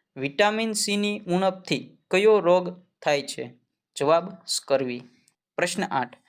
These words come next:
સિઝોફ્રેનિયા કયો રોગ છે? જવાબ, માનસિક રોગ. પ્રશ્ન નવ,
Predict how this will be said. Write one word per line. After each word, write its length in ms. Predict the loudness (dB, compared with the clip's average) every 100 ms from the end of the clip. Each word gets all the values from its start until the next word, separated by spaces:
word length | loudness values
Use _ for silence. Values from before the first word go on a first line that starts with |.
| _ _ -4
સિઝોફ્રેનિયા 760 | -2 4 4 4 0 2 2
કયો 300 | 6 6 6
રોગ 260 | 2 0 -4
છે? 220 | -12 -12 _ _ _ _ _ -2
જવાબ, 340 | 4 4 2 -8 _ _ _
માનસિક 500 | 0 0 -2 -4 -4
રોગ. 240 | -8 -10 -14 _ _ _ _
પ્રશ્ન 340 | -6 -2 0 2
નવ, 220 | 0 -4